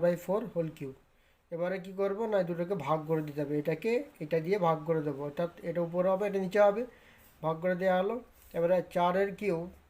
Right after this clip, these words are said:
উপরে আর এর কিউব হবে, নিচে চারের কিউব হবে, চারের কিউব মানে, চারের কিউব মানে হচ্ছে চারকে তিনবার গুণ, চারের কিউব মানে কি,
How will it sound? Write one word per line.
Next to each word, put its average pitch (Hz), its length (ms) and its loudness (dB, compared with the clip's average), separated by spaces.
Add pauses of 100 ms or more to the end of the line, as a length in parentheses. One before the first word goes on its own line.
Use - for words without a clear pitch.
(280)
উপরে 185 240 -2 (120)
আর 175 140 0
এর 196 160 0
কিউব 214 220 -6
হবে, 208 200 0
নিচে 202 200 -4
চারের 196 320 2
কিউব 208 220 -2
হবে, 185 160 2 (480)
চারের 185 300 4
কিউব 202 140 2 (100)
মানে, 214 160 2 (400)
চারের 180 380 0
কিউব 196 260 2
মানে 202 220 4
হচ্ছে 202 220 -2 (140)
চারকে 175 300 2 (120)
তিনবার 190 320 2 (100)
গুণ, 143 160 -2 (1200)
চারের 180 280 -2
কিউব 202 220 -2
মানে 208 220 4
কি, 175 80 -4